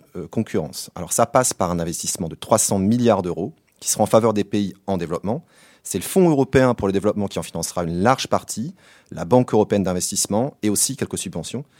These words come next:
Tout cela d'ici deux mille vingt-sept. Et pour être encore plus concret, et vous serez sans doute pas surpris, devinez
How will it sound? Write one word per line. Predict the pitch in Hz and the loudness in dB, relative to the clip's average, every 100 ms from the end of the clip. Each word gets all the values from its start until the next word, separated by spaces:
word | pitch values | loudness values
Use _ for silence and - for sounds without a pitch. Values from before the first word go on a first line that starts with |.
| _ - _ - _ - | _ -20 _ -20 _ -4
Tout | 208 | 2
cela | - 196 | 6 6
d'ici | 180 151 - 190 | 4 2 0 0
deux | 120 120 | -2 0
mille | 156 147 | 0 0
vingt-sept. | 135 - - - - | -2 -2 -6 -8 -10
Et | 98 | -10
pour | 95 117 | -2 2
être | 110 | 2
encore | 98 98 - | 2 -4 -6
plus | - 180 | -8 -2
concret, | 123 101 - 139 185 - | -2 -2 0 0 0 -6
et | |
vous | 82 | -8
serez | - 82 | -8 -6
sans | 80 87 | -6 -8
doute | 82 | -10
pas | - 87 | -2 0
surpris, | - 110 - - 165 156 | 0 -2 -4 -6 -6 -4
devinez | 110 98 98 117 160 | -2 0 2 2 0